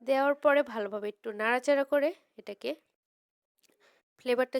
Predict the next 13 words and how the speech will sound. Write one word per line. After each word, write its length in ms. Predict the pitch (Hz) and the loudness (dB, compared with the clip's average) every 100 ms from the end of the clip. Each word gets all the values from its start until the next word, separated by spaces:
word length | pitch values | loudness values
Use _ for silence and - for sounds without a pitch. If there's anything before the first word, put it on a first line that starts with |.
| - | -4
ছড়িয়ে 280 | 233 214 220 | -2 0 2
পড়েছে, 380 | 269 269 277 - 285 233 | 4 4 4 -4 -6 -8
এ 20 | - | -4
পর্যায়ে 380 | 208 202 214 226 | -6 0 0 0
কাঁচা 300 | 214 214 214 | -2 -4 -4
গন্ধটা 460 | 202 214 226 240 262 | -4 -6 -6 -4 -2
যখন 180 | 254 269 | -2 -4
চলে 300 | 247 233 208 220 | -4 -2 -2 0
গেছে, 260 | 262 - 269 | -2 -2 -4
মশলাটা 480 | 196 196 208 202 - | -4 -4 -4 -4 -4
কষানো 320 | 202 - 240 | -6 -4 -4
হয়ে 120 | 247 262 | -4 -4
গেছে, 160 | 254 | -6